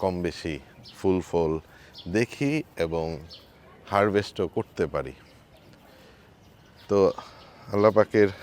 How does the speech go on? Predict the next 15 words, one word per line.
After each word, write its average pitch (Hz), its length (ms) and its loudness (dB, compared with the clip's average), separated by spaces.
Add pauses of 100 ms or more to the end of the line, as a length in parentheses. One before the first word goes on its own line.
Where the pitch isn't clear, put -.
(160)
দরবারে 98 400 8 (840)
অগণিত 104 360 2 (100)
অসংখ্য 131 500 -2
শুকুর, 101 320 -2 (760)
ভিউয়ার্স। 98 380 2 (680)
আমরা 90 180 0 (100)
কিন্তু 92 340 -6 (840)
চলে 113 200 2 (100)
আসলাম, 113 400 2 (680)
আপনারা 80 380 -2 (260)
দেখুন, 117 320 -6 (160)
মাশাআল্লাহ, 78 500 -6 (540)
দুর্দান্ত 98 440 0 (380)
প্রোডাকশন 92 440 -2 (100)
কিন্তু 95 260 -4